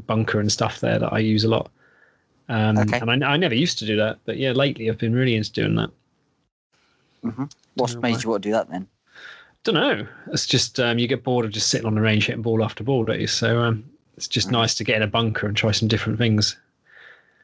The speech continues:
Speaker 2: Have
Speaker 1: Get
Speaker 2: you found
Speaker 1: yourself
Speaker 2: it's helped then?
Speaker 1: covered in sand. Um, yes and no. I mean, you go to some courses like we discussed last week, and the bunkers are so shit that I never know, really know wh-, how to hit a shot out of them. I mean, do I take plenty of sand, or do I just try and chip it off the top 'cause the bunker's so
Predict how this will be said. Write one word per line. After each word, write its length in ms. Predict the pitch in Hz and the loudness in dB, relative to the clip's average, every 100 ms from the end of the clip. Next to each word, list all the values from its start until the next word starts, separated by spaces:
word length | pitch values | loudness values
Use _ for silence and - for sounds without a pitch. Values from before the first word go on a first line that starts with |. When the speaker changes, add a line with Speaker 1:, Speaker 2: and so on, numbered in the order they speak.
| _ _ _ - 120 | _ _ _ -16 -4
Speaker 2:
Have 100 | 120 | -2
Speaker 1:
Get 60 | 117 | -2
Speaker 2:
you 60 | 117 | 0
found 200 | 120 110 | 0 0
Speaker 1:
yourself 20 | |
Speaker 2:
it's 120 | 107 | -2
helped 340 | 127 120 - | -2 -4 -6
then? 160 | 92 113 | -6 -2
Speaker 1:
covered 380 | - - 117 107 | 0 2 2 2
in 120 | 110 | 0
sand. 380 | - 131 113 110 _ - | 0 -2 -4 -10 _ -6
Um, 920 | 151 156 160 160 160 180 180 - 147 _ _ | -2 0 2 2 0 0 -4 -12 -20 _ _
yes 340 | - 170 180 - | -2 0 0 0
and 120 | 143 | 2
no. 360 | 143 143 147 143 - | 2 2 0 -2 -6
I 40 | 135 | -2
mean, 400 | 131 131 127 - _ _ _ - - - - _ _ _ _ | 2 2 0 -4 _ _ _ -20 -20 -20 -20 _ _ _ _
you 100 | 139 | -2
go 120 | 151 | 2
to 80 | 139 | 2
some 240 | - 120 | 2 0
courses 380 | 113 107 98 107 | 0 0 0 0
like 100 | 113 | 2
we 60 | 110 | 2
discussed 340 | 110 - 104 123 | 2 2 0 2
last 240 | 120 113 | 0 0
week, 140 | 113 | -2
and 80 | 110 | -2
the 40 | 107 | -2
bunkers 340 | 123 107 104 | 0 0 0
are 60 | 107 | 0
so 180 | - 107 | 2 2
shit 440 | - - 117 - - | 2 2 2 0 -2
that 100 | 110 | 0
I 80 | |
never 200 | 113 110 | 2 2
know, 120 | 110 110 | 2 4
really 240 | 113 110 | 4 4
know 140 | 107 | 2
wh-, 160 | 107 113 | 0 0
how 200 | - 113 | 0 2
to 100 | 110 | 2
hit 200 | - 123 | 0 0
a 60 | 117 | 2
shot 240 | - 120 | 0 2
out 120 | 127 | 0
of 120 | 113 - | 0 -4
them. 180 | 117 - | -8 -4
I 40 | |
mean, 140 | 117 110 | -2 0
do 120 | 117 | 2
I 60 | 117 | 2
take 220 | 117 117 | 0 -2
plenty 220 | 123 110 | 0 2
of 60 | 110 | 2
sand, 280 | 120 127 131 | 2 2 2
or 60 | |
do 120 | 113 | 2
I 60 | 110 | 0
just 220 | 104 101 | 0 -2
try 140 | - 107 | 2 2
and 80 | |
chip 180 | 107 107 | 2 2
it 60 | 113 | 0
off 140 | 110 | -2
the 60 | 110 | -2
top 320 | - 117 127 | 0 0 -2
'cause 140 | - - | -8 -4
the 80 | 113 | 0
bunker's 340 | 117 104 101 | 2 2 2
so 300 | - 110 104 | 2 2 2